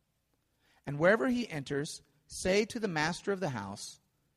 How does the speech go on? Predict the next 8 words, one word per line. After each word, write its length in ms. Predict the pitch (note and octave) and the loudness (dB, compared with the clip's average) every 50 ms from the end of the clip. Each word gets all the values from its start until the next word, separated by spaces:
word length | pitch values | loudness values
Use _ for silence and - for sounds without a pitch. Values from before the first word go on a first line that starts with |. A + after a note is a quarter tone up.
| _ _ _ _ _ _ _ - | _ _ _ _ _ _ _ -12
'The 80 | C#3 C3 | -10 -6
teacher 480 | - - - A#3 A#3+ - - F#3 D#3 | -2 0 2 2 2 0 0 -2 -2
says, 600 | C#3+ - - C3 B2 B2 A#2+ A#2+ B2 - - - - _ _ _ _ _ _ _ - | -2 -2 0 2 2 4 2 2 0 -4 -12 -16 -20 _ _ _ _ _ _ _ -6
"Where 280 | A#2+ D3 E3 F3 F#3 | 2 4 4 6 6
is 160 | F#3+ G3 E3 F3 | 4 2 0 -2
my 160 | F3+ E3+ E3 | -6 -6 -4
guest 380 | C#3+ C3+ B2+ A#2+ - - - | -2 -2 -2 -2 -2 -6 -10
room, 240 | A#2 A2+ A#2 D#3 E3+ | -8 -8 -8 -8 -10